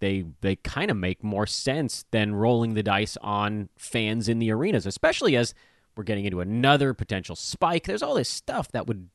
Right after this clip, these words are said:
that would drag them to decide that this is the best way to go. And so I'm, I'm thinking now after seeing this rumor, and, and when I first saw it, I was like, "Nah, come on, that's,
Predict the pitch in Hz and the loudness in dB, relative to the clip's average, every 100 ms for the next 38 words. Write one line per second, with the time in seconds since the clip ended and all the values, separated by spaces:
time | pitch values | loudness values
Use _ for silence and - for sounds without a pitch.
0 | _ 123 113 110 90 110 143 196 147 113 | _ -4 0 -2 0 2 4 2 2 0
1 | 104 - _ _ _ _ _ _ _ _ | 0 -6 _ _ _ _ _ _ _ _
2 | - - 135 131 123 101 127 - 135 135 | -4 4 6 6 4 2 -2 0 -2 -2
3 | 117 131 135 123 123 127 - 123 123 208 | 0 -2 -2 -4 2 2 2 0 2 2
4 | 143 - _ _ _ _ _ _ _ _ | 2 0 _ _ _ _ _ _ _ _
5 | _ _ _ _ _ 127 123 139 131 143 | _ _ _ _ _ -4 2 2 2 0
6 | 147 190 262 381 180 120 123 120 - 123 | -4 -2 -2 -2 -4 -4 -4 -6 -6 -6
7 | - 135 127 135 175 240 156 120 - 123 | -2 0 0 0 0 4 2 2 0 -2
8 | 117 110 - 208 - 143 185 107 95 101 | 0 0 2 0 2 4 4 4 2 -2
9 | 98 104 - 90 92 120 90 82 87 - | -2 -8 -6 -8 -4 -4 -4 -6 -6 -8